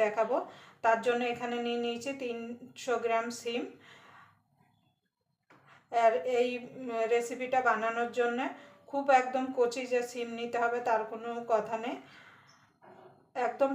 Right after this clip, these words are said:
পাকাও নেওয়া যাবে না, একদম কচি, কচি হলেও কোনো অসুবিধা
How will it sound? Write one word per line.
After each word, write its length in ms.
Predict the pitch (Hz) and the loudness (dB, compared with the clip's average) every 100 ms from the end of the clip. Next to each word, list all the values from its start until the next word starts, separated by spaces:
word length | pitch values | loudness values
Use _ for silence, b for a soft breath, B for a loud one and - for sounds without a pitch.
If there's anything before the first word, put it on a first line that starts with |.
| 269 | 6
পাকাও 300 | 240 254 262 254 | 6 6 4 2
নেওয়া 200 | 262 254 | -2 0
যাবে 180 | 262 269 285 | 0 0 0
না, 60 | 311 269 | 0 -2
একদম 220 | 214 247 254 | -2 -6 -2
কচি, 300 | 247 233 269 247 247 254 277 - | 2 2 0 0 2 0 -4 0
কচি 260 | 240 240 277 277 | 2 2 0 2
হলেও 220 | 277 285 285 | 4 4 2
কোনো 140 | 285 254 | -2 0
অসুবিধা 440 | 240 240 226 208 | -2 -4 -6 -2